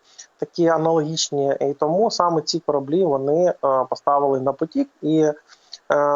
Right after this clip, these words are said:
в плані було п'ять таких одиниць. Е, перші три — це, е, "Циклон", який зараз стоїть на обороні Севастополя в якості корабля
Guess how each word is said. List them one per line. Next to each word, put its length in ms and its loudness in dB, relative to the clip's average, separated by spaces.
в 120 -12
плані 320 2
було 220 0
п'ять 320 0
таких 320 -8
одиниць. 600 -2
Е, 560 2
перші 340 0
три — 380 0
це, 400 2
е, 140 0
"Циклон", 580 0
який 200 2
зараз 340 2
стоїть 400 -4
на 120 2
обороні 360 0
Севастополя 680 0
в 40 -4
якості 500 -2
корабля 460 0